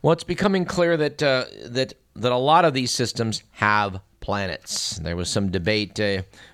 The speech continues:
over the years as to whether this was going to work out from the celestial mechanics as we understand it, but the, the jury's in on this, and yes, star systems with two, three, maybe even six stars potentially can have planets around them.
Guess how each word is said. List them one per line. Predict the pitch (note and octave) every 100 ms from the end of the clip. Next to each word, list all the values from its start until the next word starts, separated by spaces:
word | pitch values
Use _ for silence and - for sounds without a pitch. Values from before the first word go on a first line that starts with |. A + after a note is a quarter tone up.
| -
over | G2+ G2
the | G2
years | G#2+ F#2+
as | F2+
to | G#2
whether | G#2+ G#2+
this | G2 G2+
was | G2+ F2+
going | G#2+ G#2+
to | A2+
work | G2 A#2+ A#2
out | A#2+ A2+
from | - G2+ F#2+ - - - -
the | G2+
celestial | - A2 B2 - A#2+
mechanics | A2 - A#2+ A#2 A2
as | - B2 B2
we | B2 C3+
understand | C3 B2 - D3 C#3+
it, | C3+
but | A2+ A#2 -
the, | D#2+ D#2+ A2 F#2+ - - - -
the | A2+
jury's | E3+ G3+ C#3 B2
in | C#3+
on | A#2 G#2+
this, | G#2 G#2 -
and | G2
yes, | A#2+ G2 - - - - - _ _ - - _ -
star | - C3 C#3
systems | - C#3 C3 A2+
with | G#2+ -
two, | D3+ D3
three, | C3+ B2 C#3 C3+
maybe | B2+ B2 A2+
even | A#2 G#2+ G#2
six | - - D3+ -
stars | - C3 C3 C3 B2+ - _ _ -
potentially | A#2 C#3 B2+ B2+ B2 A2+ - -
can | A2 A2+
have | G#2+ G#2 G2+
planets | - G2 G2 -
around | F#2 F#2 F2+
them. | D2 D2